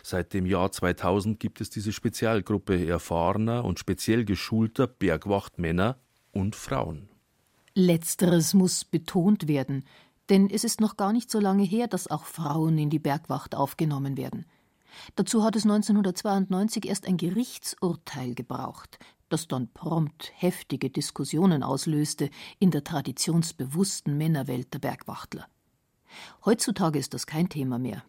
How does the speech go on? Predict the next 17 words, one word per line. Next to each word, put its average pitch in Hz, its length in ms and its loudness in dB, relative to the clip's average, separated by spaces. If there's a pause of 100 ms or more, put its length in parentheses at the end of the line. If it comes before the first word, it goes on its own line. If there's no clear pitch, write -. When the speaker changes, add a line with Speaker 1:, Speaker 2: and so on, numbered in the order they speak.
Speaker 2:
betont 143 420 -4
Roland 135 380 0
Ampenberger. 147 600 -4 (440)
Immerhin 196 360 8
sind 196 260 4
vierzehn 247 400 0
Prozent 220 540 -2
der 160 80 4
Mitglieder 135 500 -4
weiblich. 135 540 -10 (420)
Es - 240 0
dürften 294 400 -2
aber 240 240 -2
durchaus 240 600 -2
noch 160 180 -2
mehr 139 260 -4
werden. 123 320 -10